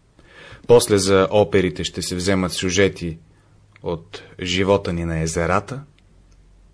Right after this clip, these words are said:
от живота на изгрева и прочее. В тях ще се преплитат нашите песни. Всички наши песни са образни –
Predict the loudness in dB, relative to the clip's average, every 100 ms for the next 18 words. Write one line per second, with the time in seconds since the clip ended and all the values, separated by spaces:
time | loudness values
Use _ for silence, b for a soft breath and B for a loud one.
0 | _ _ _ _ -10 -8 -4 0 0 0
1 | -4 -2 -4 -4 -4 -6 -10 _ _ _
2 | _ -14 -4 -2 -2 -8 -10 _ _ _
3 | _ _ _ _ _ _ _ _ _ _
4 | _ 0 0 0 -8 -20 _ _ _ -16
5 | -8 -6 -4 -6 -6 -8 -6 -4 -4 -4
6 | -10 _ -4 -2 -2 -6 -10 -8 -8 -8
7 | -14 -20 _ _ _ _ _ _ _ _
8 | _ _ _ _ _ _ _ _ _ _
9 | _ _ _ _ _ _ _ _ _ _
10 | _ _ _ _ _ _ _ _ _ b
11 | b b b b b b b 0 2 4
12 | 4 4 4 0 2 2 2 -2 0 4
13 | 4 4 -2 -4 -10 -14